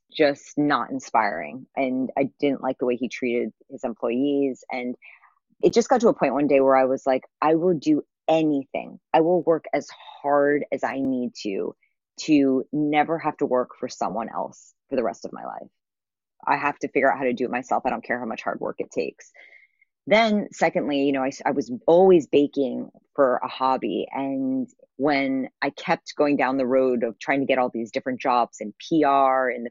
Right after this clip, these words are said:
food industry, in wine, in finance, and I just wasn't happy, you know, they kind of all led back to doing something entrepreneurially. And so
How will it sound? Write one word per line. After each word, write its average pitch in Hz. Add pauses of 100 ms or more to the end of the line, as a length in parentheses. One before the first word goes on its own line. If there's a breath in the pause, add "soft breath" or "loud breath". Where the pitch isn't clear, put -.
food 151
industry, 127
in 120 (340 soft breath)
wine, 131 (100)
in 120 (100)
finance, 139
and 147
I 143
just 139
wasn't 151 (100)
happy, 117 (800 soft breath)
you 160
know, 143
they 143 (100)
kind 202
of 170
all 151
led 135
back 131
to 135
doing 131
something -
entrepreneurially. 92 (100)
And 143
so 135